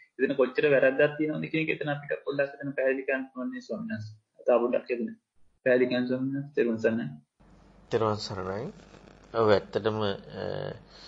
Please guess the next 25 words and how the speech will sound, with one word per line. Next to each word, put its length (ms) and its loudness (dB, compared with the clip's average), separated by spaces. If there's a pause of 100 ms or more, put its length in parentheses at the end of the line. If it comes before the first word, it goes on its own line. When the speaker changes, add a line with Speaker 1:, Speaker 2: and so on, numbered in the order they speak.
(220)
Speaker 2:
ඒක 220 0
එහෙමම 420 -2
තමයි. 360 -10 (1400)
අ, 80 -4 (360)
අනිත් 300 -4
එක 100 2
තමයි 340 2
දැන් 200 4 (160)
ඔ-, 180 -10 (140)
ඔත් 200 -4
එහෙම 240 -4
සත්‍යවාදී 720 6
කියන 200 0
කාරණා 440 4
අපි 160 -6
දැන් 160 -2
පොඩ්ඩක් 320 0
බලමුකෝ. 480 0 (920)
සත්‍යවාදී 840 10
බව 240 8 (300)
දැන් 200 -4
අපි 160 -8
තුමු 220 -2 (180)
අවබෝධ 520 8
නොකර 380 4